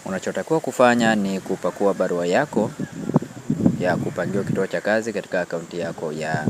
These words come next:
Ajira Portal, sehemu ya My Application. Na hongereni sana kwa nyie ambao umeweza kuitwa kazini, na kwa wewe ambao ulifanya usaili katika tarehe hizo na hukubahatika kuitwa, basi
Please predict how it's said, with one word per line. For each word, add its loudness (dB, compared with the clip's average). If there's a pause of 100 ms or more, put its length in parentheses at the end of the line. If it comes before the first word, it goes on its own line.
(100)
Ajira -6
Portal, -2
sehemu -6
ya -8
My -8
Application. -6 (1800)
Na 6
hongereni 0
sana 2
kwa 0
nyie 0
ambao -4
umeweza -6
kuitwa -4
kazini, -2 (280)
na -4
kwa 0
wewe 6
ambao 2
ulifanya 0
usaili 0
katika -2 (500)
tarehe 0
hizo 4
na 2
hukubahatika -2
kuitwa, -4 (480)
basi -2